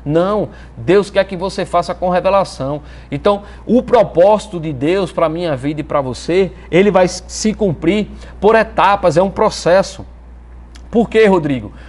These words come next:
Porque você precisa amadurecer. Eu e você precisamos amadurecer. Não vamos cumprir essa jornada com infantilidade. Não vamos cumprir essa jornada com imaturidade.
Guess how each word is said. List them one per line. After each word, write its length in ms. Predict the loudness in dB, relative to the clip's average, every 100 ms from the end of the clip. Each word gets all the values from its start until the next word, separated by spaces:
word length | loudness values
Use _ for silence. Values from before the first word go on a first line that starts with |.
| -8
Porque 300 | -6 -2 -2
você 340 | 0 -2 -4
precisa 540 | -4 -6 -6 -4 -4 -2
amadurecer. 920 | -2 -2 -2 -2 -4 -6 -8 -6 -6 -8 -18 -4
Eu 220 | 2 2
e 40 | 2
você 440 | -4 -4 -4 -6
precisamos 580 | -6 -8 -6 -4 -4 -2
amadurecer. 760 | -2 -2 -2 -6 -6 -6 -6 -8 -14 -18 -4
Não 240 | 2 2
vamos 320 | 4 2 2 -2
cumprir 380 | -4 -4 -2
essa 240 | 0 0 0
jornada 640 | 0 0 0 0 0 -2 -8 -20 -4
com 160 | 0 0
infantilidade. 920 | -2 -4 -6 -6 -8 -4 0 0 -2 -10 -4
Não 180 | 2 2
vamos 260 | 2 -2 -4
cumprir 360 | -6 -4 -2
essa 180 | -2 0
jornada 480 | 0 0 0 0 -2
com 160 | -4
imaturidade. 880 | -4 -2 -4 -4 -2 2 2 2 0